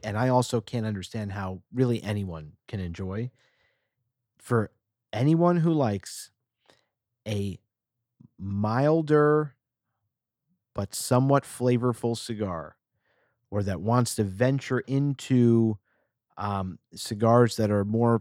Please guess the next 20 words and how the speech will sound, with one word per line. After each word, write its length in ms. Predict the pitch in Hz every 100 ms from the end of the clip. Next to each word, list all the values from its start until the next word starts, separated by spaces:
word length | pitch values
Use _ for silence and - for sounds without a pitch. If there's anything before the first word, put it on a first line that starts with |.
| -
Padron-like 840 | - 101 98 120 123 117 113 110 -
in 120 | 101
flavor 460 | 101 117 113 107 110
notes 640 | 107 107 107 107 - - _ _ _ -
and 180 | 98
strength, 600 | 95 - 110 98 87 - _ _ _ _ _ _ _
this 540 | 113 104 127 135 - -
can 320 | - 131 127
be 340 | 120 120 120 113 -
a 140 | 101
very 840 | 87 90 120 139 139 135 135 135
gentle, 580 | 107 120 110 110 110 104
friendly 560 | - - 107 101 101 98
entry 380 | 104 104 - 104
point 320 | - 110 104
into 400 | 104 95 - 87 - -
getting 480 | 107 95 92 90 -
on 220 | 101 98
that 220 | 95 90 95
journey. 520 | 107 107 117 127